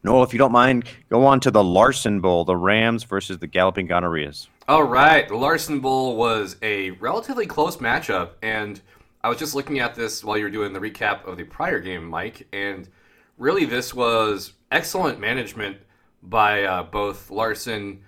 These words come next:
Speaker 2: and Grant of the, uh, Galloping Fort Tigonderosas. Uh, I think I've used that one before, but whatever. <laughs> Um, and because both had to manage through injuries and bye weeks, so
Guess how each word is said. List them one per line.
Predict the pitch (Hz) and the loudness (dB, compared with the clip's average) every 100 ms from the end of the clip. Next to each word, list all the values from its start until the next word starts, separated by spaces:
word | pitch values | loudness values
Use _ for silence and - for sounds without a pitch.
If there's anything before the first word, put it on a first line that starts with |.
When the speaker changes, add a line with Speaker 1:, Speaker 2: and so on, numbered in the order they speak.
| _ _ _ - | _ _ _ -8
Speaker 2:
and | 101 90 85 | -6 -6 -10
Grant | - 131 196 98 - - _ _ | -4 2 2 2 -4 -16 _ _
of | 95 92 85 | -6 -6 -4
the, | 98 87 85 _ _ _ _ _ - | -6 -6 -10 _ _ _ _ _ -10
uh, | 90 80 - | -8 -8 -6
Galloping | 123 123 117 117 113 107 101 95 92 - _ _ _ _ _ | 0 0 0 -2 -2 -2 -6 -10 -12 -18 _ _ _ _ _
Fort | 143 139 - | 0 0 -2
Tigonderosas. | - 131 120 101 98 120 123 120 113 117 123 - 170 165 120 | 2 4 4 2 0 0 2 -2 0 -2 -2 -6 -6 -8 -4
Uh, | 120 | 0
I | 107 | 0
think | 98 101 | -2 -4
I've | 98 98 | -6 -6
used | 131 | -8
that | 92 87 | -6 -6
one | 82 82 | -6 -10
before, | 80 101 120 | -10 -6 -4
but | 165 214 180 | 4 4 6
whatever. | 226 196 110 92 87 92 - | 4 6 6 4 0 -2 -10
<laughs> | - - - - | -20 -16 -14 -10
Um, | - 120 110 104 95 90 _ _ _ _ _ | 0 4 6 6 2 -6 _ _ _ _ _
and | 123 127 123 120 - _ - | -4 -2 -4 -10 -16 _ -14
because | 131 143 151 143 - _ _ | -4 0 0 -2 -12 _ _
both | 98 123 139 - | -6 -6 -6 -14
had | - 131 | -8 -8
to | 123 | -4
manage | 123 131 | -4 -4
through | - 101 | -6 -6
injuries | 139 147 143 139 117 | -4 -2 -2 -2 -4
and | 90 80 | -10 -6
bye | 127 139 135 | 0 2 2
weeks, | 131 123 - | -2 -6 -8
so | - 117 101 | -4 -2 -4